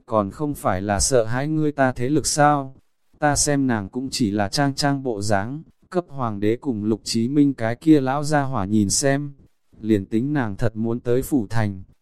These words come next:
ta cũng nhất định phải nàng có đến mà không có về." Tào thị tộc trưởng nhưng gửi thư nói, "Cái này Lâm Thanh Khê là chúng ta Tào thị nhất tộc khắc tinh,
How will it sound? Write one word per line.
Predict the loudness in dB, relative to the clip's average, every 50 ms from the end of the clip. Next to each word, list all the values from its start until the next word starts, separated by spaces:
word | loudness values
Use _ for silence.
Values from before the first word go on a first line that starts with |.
| -10 _
ta | 0 0 0
cũng | 0 -4 -6 -4 0
nhất | 0 0 0 4
định | 4 4 4 4 -2
phải | -4 -4 -2 -2 0
nàng | -2 -2 -2 -4 -4
có | -6 -6 -4 0
đến | 0 0 0 0
mà | -2 -4 -4
không | -4 -4 -6 -6 -4
có | -4 -4 -2
về." | 2 4 4 4 2 0 -4 -10 -18 _ _ _ _
Tào | -2 0 0 0
thị | -2 -4 -6 -4
tộc | 0 -2 -2 -2 -2
trưởng | -4 -2 0 0 0 0 2
nhưng | 2 2 2 2
gửi | 0 -2 -2 -2
thư | 0 0 0 2
nói, | 2 2 0 0 -2 -2 -4 -6 -10 -16 _ _ _ _
"Cái | -4 -4 -2 -2
này | 0 0 0 0 2
Lâm | 0 0 0 0 -2
Thanh | -2 -2 -4 -4
Khê | -4 -2 0 2 2
là | 2 0 -2 -2
chúng | -2 -4 -6 -2
ta | -2 -2 -2 0
Tào | 0 0 0 0 0
thị | -2 -4 -4 -2
nhất | 0 0 0 0 _
tộc | -2 -2 -2 -4
khắc | -4 -4 -4 -4 -2 _
tinh, | 0 0 2 0 -2